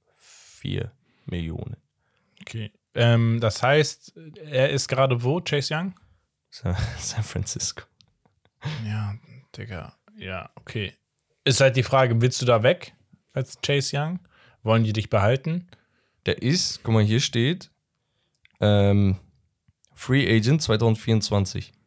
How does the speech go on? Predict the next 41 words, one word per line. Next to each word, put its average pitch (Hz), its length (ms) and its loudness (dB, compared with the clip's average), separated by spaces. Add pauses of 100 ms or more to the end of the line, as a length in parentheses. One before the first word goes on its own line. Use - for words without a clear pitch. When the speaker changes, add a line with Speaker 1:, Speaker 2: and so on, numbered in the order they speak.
(200)
Speaker 2:
Mhm. 104 380 -2 (180)
Speaker 1:
Das - 160 -10
heißt, 107 220 2
das 107 180 0
war 107 220 4
sein, 98 440 0
ähm, 92 440 0
Rookie-Deal 90 560 -4
wahrscheinlich, - 580 -8 (520)
die 85 100 -6
siebzehn - 360 -10
Millionen 85 300 -8
da. 113 160 -12 (2250)
Heißt, - 220 -2
theoretisch 98 460 -2
kann 92 140 -2
er 78 100 -2
wechseln, 104 300 -6
wo 80 60 -6
er - 140 -10
will. 110 140 -6 (420)
Und 95 300 0
die 95 60 -2
Frage 101 280 0
ist, 92 140 -2
ob 87 80 -4
die - 80 -14
forty-niners 92 640 -2
überhaupt, 87 340 -4 (840)
ähm, 82 380 -4
Speaker 2:
Du 90 80 -8
gibst 107 260 -2
ihm 113 120 0
keinen 101 180 2
Franchise-Tag, 113 540 2
Speaker 1:
resignen 110 140 2
Speaker 2:
weil 110 120 4
Speaker 1:
können. 101 80 2
Speaker 2:
das - 400 -2
noch 101 160 -4
zu 92 600 -6